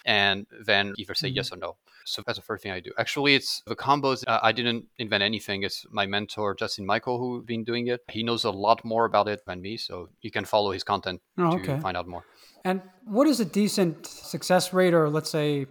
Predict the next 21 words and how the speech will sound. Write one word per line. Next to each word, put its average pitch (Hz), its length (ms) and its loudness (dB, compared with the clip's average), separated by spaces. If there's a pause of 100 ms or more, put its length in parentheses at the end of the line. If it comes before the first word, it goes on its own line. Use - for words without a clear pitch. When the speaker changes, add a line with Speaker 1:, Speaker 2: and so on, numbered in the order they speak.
Speaker 2:
if 208 180 -2
the 175 80 -2
goal 214 460 8
of 170 180 2
all 180 160 8
this 170 240 2
is 147 180 -4
to 151 120 -6
get 160 200 2
someone 151 460 0 (180)
to 165 80 -2
agree 151 280 0
to 147 180 0
a 139 220 0 (160)
strategy 156 480 6
call 156 340 6
or 135 160 4
discovery 143 500 0
call 143 300 0
with 135 180 -2
you, 135 300 -2